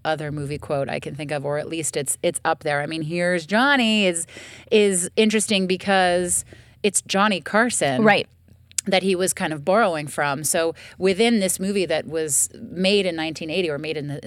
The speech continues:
Speaker 1: you know,
Speaker 2: Mm-hmm.
Speaker 1: nineteen seventy-nine and came out in nineteen eighty, uh, you have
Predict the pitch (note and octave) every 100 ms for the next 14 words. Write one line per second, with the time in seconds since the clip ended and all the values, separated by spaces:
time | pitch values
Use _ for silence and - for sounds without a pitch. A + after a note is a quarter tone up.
0 | C#3 D3+ E3 G#3 C#4+ D#3+ C#3+ D3 D3+ D3+
1 | E3+ D#3+ D3+ C3+ E3 E3+ D3 D3+ - F#3+
2 | F#3+ E3 - - - - - F3 E3 D#3
3 | E3 E3+ D#3 F#3+ F3 E3 D#3+ D3+ -